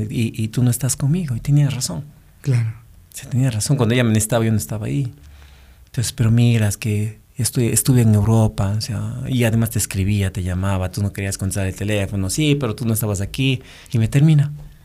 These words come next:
Speaker 1: Y estoy hablándote que faltaban ya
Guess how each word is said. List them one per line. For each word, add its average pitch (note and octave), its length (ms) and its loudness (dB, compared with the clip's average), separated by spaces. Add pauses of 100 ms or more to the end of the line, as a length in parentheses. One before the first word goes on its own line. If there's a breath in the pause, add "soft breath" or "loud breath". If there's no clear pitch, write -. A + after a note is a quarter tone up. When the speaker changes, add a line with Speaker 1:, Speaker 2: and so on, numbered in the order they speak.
(760 loud breath)
Speaker 1:
Y - 80 2
estoy A#2+ 160 4
hablándote E3+ 400 4
que C#3+ 100 -2
faltaban C#3 480 6
ya C#3 340 6